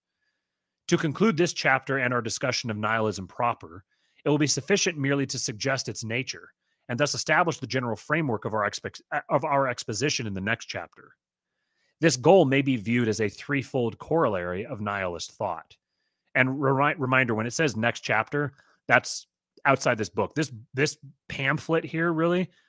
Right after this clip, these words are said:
was one chapter of the whole book that Father Seraphim was writing. The next book was obviously dedicated to anarchism. And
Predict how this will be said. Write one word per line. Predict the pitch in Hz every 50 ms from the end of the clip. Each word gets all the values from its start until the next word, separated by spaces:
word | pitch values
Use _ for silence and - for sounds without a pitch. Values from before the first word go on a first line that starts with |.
| _ _ -
was | 135 123 98
one | 98 95 104 123 131 135 127
chapter | - - 123 113 110 - - 113 101
of | 101 95
the | 107 -
whole | - - 151 127 110
book | 90 92 110 107 101 - -
that | 107 104
Father | - 110 101 98
Seraphim | - - 101 92 92 - 98 90
was | 87 82
writing. | 87 87 87 85 85 82 85 117 - _ _ _ _ _ _ -
The | 113
next | 127 135 - -
book | 117 120 113 -
was | 107 104
obviously | 107 107 107 98 - 110 95
dedicated | 107 101 101 - 110 101 98 85
to | 104 104
anarchism. | 107 110 107 101 - 104 92 90 90 90
And | 90 92 87